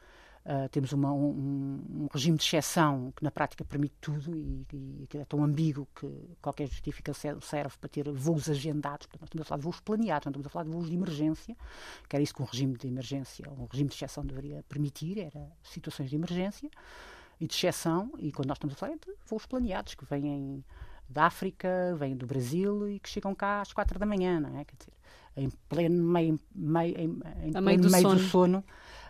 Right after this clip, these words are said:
Speaker 1: ah, em que a pessoa supostamente devia estar no seu sono profundo e depois é interrompido. Com gra-, gravíssimas consequências para a saúde. Não só a nível psicológico, mas depois a nível até cardiovascular,
Speaker 2: Físico, sim,
Speaker 1: et cetera,
Speaker 2: sim, sim.
Speaker 1: Ah, e, portanto, nós temos este problema.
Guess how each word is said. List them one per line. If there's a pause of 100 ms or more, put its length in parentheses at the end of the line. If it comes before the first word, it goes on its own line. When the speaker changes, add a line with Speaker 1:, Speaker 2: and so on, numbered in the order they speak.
(120)
Speaker 1:
ah,
em
que
a
pessoa
supostamente
devia
estar
no
seu (140)
sono
profundo
e
depois
é
interrompido. (800)
Com
gra-, (100)
gravíssimas
consequências
para
a
saúde. (560)
Não
só
a
nível
psicológico,
mas
depois
a
nível
até
cardiovascular,
Speaker 2:
Físico,
sim,
Speaker 1:
et
cetera,
Speaker 2:
sim,
sim. (480)
Speaker 1:
Ah,
e,
portanto,
nós
temos
este
problema.